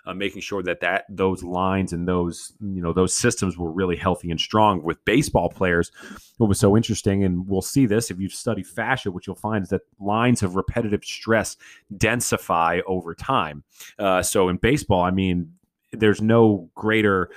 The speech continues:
uh, there's no sport with more repetition in it than baseball, at least that I can think of. I mean, I guess you can think of, like, golf and stuff like that.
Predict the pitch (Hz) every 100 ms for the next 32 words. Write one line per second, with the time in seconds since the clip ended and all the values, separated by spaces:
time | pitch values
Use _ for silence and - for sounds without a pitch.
0 | - - - 98 87 87 117 117 143 -
1 | - 117 113 98 107 101 101 104 - 104
2 | - 90 85 82 82 95 101 87 82 92
3 | 87 82 80 80 92 90 90 90 90 90
4 | - 90 82 82 78 73 73 76 76 80
5 | - 76 85 82 98 92 -